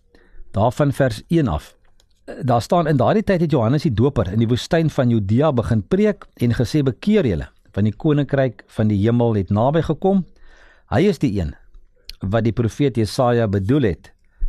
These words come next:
toe hy gesê het, 'Iemand roep in die woestyn, maak die pad vir die Here gereed, maak die paaie vir hom reguit.'" En dan staan daar ook dat Johannes 'n bietjie, eh, 'n ander karakter was, dat mense nie aan gewoond was nie.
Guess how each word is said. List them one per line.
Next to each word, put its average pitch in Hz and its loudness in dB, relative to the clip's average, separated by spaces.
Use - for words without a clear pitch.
toe 110 0
hy 107 2
gesê 120 -2
het, 104 -6
'Iemand 120 2
roep 147 0
in 185 2
die 165 -2
woestyn, 147 0
maak 151 0
die 170 0
pad 139 0
vir 120 -2
die 104 2
Here 107 0
gereed, 101 -2
maak 95 -2
die 107 -2
paaie 107 0
vir 98 -4
hom 95 0
reguit.'" 92 -4
En 113 -4
dan 107 0
staan 139 0
daar 139 2
ook 143 0
dat 117 0
Johannes 120 0
'n 107 -2
bietjie, 117 -2
eh, 95 0
'n 117 -2
ander 147 0
karakter 131 0
was, 135 0
dat 107 -2
mense 107 0
nie 143 0
aan 123 -2
gewoond 117 0
was 147 0
nie. 156 -2